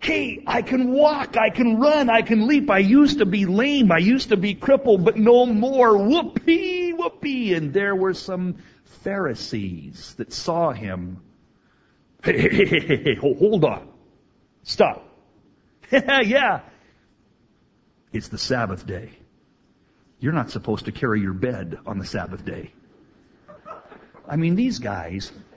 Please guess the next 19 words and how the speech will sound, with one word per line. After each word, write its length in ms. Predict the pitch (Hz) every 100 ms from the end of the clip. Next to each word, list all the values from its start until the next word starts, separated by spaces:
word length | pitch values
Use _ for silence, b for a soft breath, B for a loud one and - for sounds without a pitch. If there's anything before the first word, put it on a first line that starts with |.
| - - _
totally 760 | - - - 226 196 113 98 98
missed 720 | 92 98 135 220 226 - - -
the 100 | 123
miraculous 760 | 117 107 127 196 208 135 123 -
moment 520 | 123 117 202 143 98
that 140 | 120 110
they 120 | 160
were 240 | 139 117
looking 360 | 120 220 208 110
at. 380 | 95 - - - b b b b b b
And 120 | 120
they 100 | 143
were 320 | 165 151 110 - -
concerned 540 | - 131 117 151 175 147
about 280 | 120 127 117
some 720 | - 147 151 143 123 117 - - _ _
religious 640 | 117 113 110 160 151 151 -
regulation. 880 | 104 139 135 117 113 143 165 - - - _ _ _ b b b b b b b b b b b _ _
<sighs> 60 | _